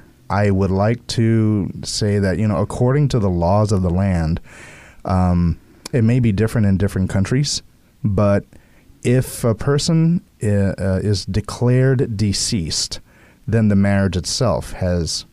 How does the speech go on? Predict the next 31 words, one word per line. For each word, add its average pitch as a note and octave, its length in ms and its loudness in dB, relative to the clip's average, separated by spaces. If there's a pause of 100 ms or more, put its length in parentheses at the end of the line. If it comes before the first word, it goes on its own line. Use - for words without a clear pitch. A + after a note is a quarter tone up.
(140)
come F#2 260 -2
to F2+ 440 -2
an F2 180 -2
end. E2+ 340 -4 (760)
Um, G2 640 2 (160)
if - 600 -4
the G2 180 -2
person G2+ 720 0 (260)
resurfaces, A#2 1400 0 (240)
<laughs> - 240 -16
then, G#2 720 2
um, F2+ 400 0
I'm G2 180 0
not G2 200 0
sure G#2 180 -2
how G#2 480 2 (180)
the, F2+ 320 0
the F#2+ 120 -2
government G2+ 420 2
will, F2+ 380 0
how, F#2+ 360 -2
how G2 320 0
the, F2+ 260 -2
the F#2 120 -2
laws F#2+ 320 0
of F2+ 100 0
the F#2 60 0
land F#2 520 0
deal F2+ 240 -2
with G#2+ 180 -2
that. A#2+ 320 0